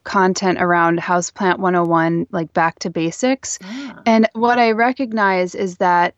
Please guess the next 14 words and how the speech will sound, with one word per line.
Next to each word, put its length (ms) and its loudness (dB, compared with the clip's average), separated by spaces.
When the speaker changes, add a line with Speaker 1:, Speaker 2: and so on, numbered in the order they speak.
Speaker 1:
there's 240 -2
just 200 -4
so 320 -2
many 180 4
more 200 2
people 400 -2
who 140 -2
are 160 2
coming 320 -2
into 200 -2
the 120 -2
world 480 2
and 240 -2
discovering, 840 -2